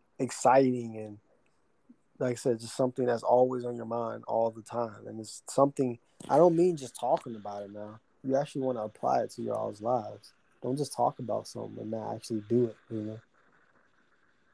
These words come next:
'Cause anybody can talk about something, but it's like, are you about to action? You know? You can say, "Oh, I want, I wanna do this and do that for you," but are you gonna actually do it? And some of the stuff, it don't even have to be expensive. It don't have to be,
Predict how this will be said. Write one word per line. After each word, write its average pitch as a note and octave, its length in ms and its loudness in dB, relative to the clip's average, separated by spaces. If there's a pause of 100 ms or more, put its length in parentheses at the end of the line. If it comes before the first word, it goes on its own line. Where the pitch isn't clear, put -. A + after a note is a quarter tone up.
(160)
'Cause A#2 120 2
anybody C3 340 10
can G#2 100 -14
talk C3 280 2
about G#2 260 -4
something, G#2 380 -10 (120)
but A2 240 -2
it's A2 160 -6
like, A2+ 220 2 (340)
are A2+ 120 4
you A#2+ 100 6
about A2 220 6
to - 120 -6
action? A2 420 2 (260)
You A2 80 -6
know? G#2+ 200 -8 (120)
You B2+ 120 -2
can B2+ 100 2
say, B2+ 240 6
"Oh, A2+ 240 6
I A2 60 -2
want, A2+ 300 0 (400)
I A#2+ 60 -4
wanna A2+ 220 0
do A2 140 0
this A#2 260 2
and A2 100 0
do A2 140 4
that A#2 240 6
for B2 180 0
you," A2+ 220 0 (120)
but A#2+ 120 4
are A2+ 120 6
you A#2+ 100 6
gonna A2+ 180 4
actually A2 240 -6
do B2 200 2
it? - 100 -12 (520)
And A#2 100 2
some D#4 180 4
of D#4+ 80 4
the C#4 60 2
stuff, G#3+ 280 4
it G3 100 4
don't A#3+ 220 0
even A3+ 140 2
have G#3+ 100 0
to - 140 -20
be G#3+ 160 2
expensive. B2+ 800 4
It B2+ 60 6
don't B2+ 140 -2
have C3 220 0
to B2 60 -2
be, B2 280 0